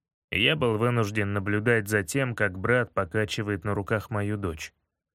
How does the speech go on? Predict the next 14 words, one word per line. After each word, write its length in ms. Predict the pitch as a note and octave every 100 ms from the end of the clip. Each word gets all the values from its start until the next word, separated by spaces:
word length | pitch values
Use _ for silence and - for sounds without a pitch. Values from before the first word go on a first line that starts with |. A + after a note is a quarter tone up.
| _ _ _ _ _ _ _ _ _ -
Я 240 | G2+ C#3+
знал, 440 | C#3 D#3 E3+ A2 E2
что 260 | - G2
мне 200 | A2 C#3
никогда 760 | D#3+ D#3+ D3 D3+ B2+ A#2+ D#3 D#3+
не 160 | D3+
нужно 420 | C#3+ D3+ C#3+ C#3 C3+
будет 400 | C#3 C3 B2+ -
переживать 640 | C3 B2+ A#2+ B2+ C3 A#2
за 120 | A2
Марчеллу, 760 | A2+ A2+ - - D3+ B2+ F#2+ E2 - _ _ -
когда 320 | B2+ A2 G#2+
рядом 320 | G#2+ A2+ A2
Матео. 640 | A2 A2+ A2+ G2+ E2+ D#2